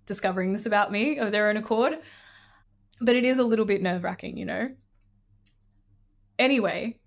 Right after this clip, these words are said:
keep that in mind when you hear the rest of this story. So I started up this new account.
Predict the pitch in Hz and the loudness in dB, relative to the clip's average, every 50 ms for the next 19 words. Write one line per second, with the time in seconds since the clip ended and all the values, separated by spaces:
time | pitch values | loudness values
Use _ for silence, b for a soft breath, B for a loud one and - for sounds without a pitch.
0 | _ _ - - - 330 339 330 359 320 269 240 220 208 190 180 175 180 208 277 | _ _ -8 -2 -2 0 2 4 2 4 4 4 2 2 2 0 0 0 -2 -2
1 | 302 - - - 240 233 220 214 226 254 214 202 202 214 220 220 - 220 208 190 | -2 -4 -6 -4 -2 0 0 0 0 0 0 0 2 0 0 0 -2 -4 -4 -4
2 | 185 - - 196 180 180 180 196 254 262 - _ _ _ _ _ _ _ _ - | -4 -4 -4 -2 -2 -2 -2 -2 -4 -6 -10 _ _ _ _ _ _ _ _ -4
3 | - - 277 240 214 202 196 196 233 254 - - _ _ _ _ _ _ _ _ | -2 2 2 4 4 4 2 0 -2 -4 -6 -10 _ _ _ _ _ _ _ _
4 | _ _ _ - 214 208 208 208 208 208 208 202 202 - - _ _ _ _ - | _ _ _ 0 2 4 4 4 2 2 0 -2 -4 -6 -12 _ _ _ _ -14
5 | - - 247 220 226 254 254 247 254 233 226 - 226 208 202 196 - 185 180 180 | -6 0 2 2 4 4 2 0 0 -4 -2 -2 0 0 0 -2 -4 -6 -6 -6
6 | 190 202 | -6 -8